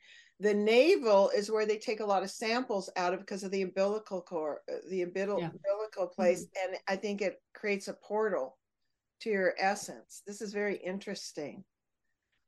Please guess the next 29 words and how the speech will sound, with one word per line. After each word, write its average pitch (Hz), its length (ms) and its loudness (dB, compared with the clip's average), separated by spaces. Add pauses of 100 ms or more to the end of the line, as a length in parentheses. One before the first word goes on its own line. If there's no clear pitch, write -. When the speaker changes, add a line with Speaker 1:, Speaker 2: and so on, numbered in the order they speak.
(140)
Speaker 2:
We've 214 140 2
had 233 200 6
a 254 60 4
lot 226 240 4
of, 190 220 2
um, 170 460 -2 (1160)
children 180 540 0
with 165 300 -4
the, 156 400 -4 (760)
uh, 160 360 -2 (580)
the 185 240 -6
alphabet 175 560 2
diseases 160 840 -2
or, 190 60 -2
um, 196 680 0
Speaker 1:
Oh, 190 520 -12 (200)
Speaker 2:
touch 180 140 0
Speaker 1:
and 190 100 2
they 214 180 6
Speaker 2:
the 220 60 2
Speaker 1:
know 208 260 8
who 202 120 -4
Speaker 2:
children. 202 100 -12
Speaker 1:
she 202 80 -10 (120)
is. 170 420 0 (360)
Speaker 2:
They 185 200 0
do. 170 300 0 (420)
Speaker 1:
Oh, 208 140 6
absolutely. 180 880 -2